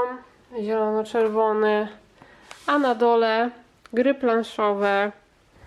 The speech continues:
Tutaj jest jeszcze ten wazon, z którym nie wiem, co zrobić.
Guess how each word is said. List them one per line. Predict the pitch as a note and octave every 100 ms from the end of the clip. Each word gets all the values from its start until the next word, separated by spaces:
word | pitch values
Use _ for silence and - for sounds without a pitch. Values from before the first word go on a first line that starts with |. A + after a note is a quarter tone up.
| - - _
Tutaj | C4 C#4
jest | C4+ C4
jeszcze | C4 -
ten | C4 C4
wazon, | B3+ B3 A3 G#3
z | -
którym | A3+ A3 A3
nie | G#3+
wiem, | G#3 G#3+ G#3 _ _ _
co | - G#3+
zrobić. | A3 A3 F#3+ G3 F#3+ -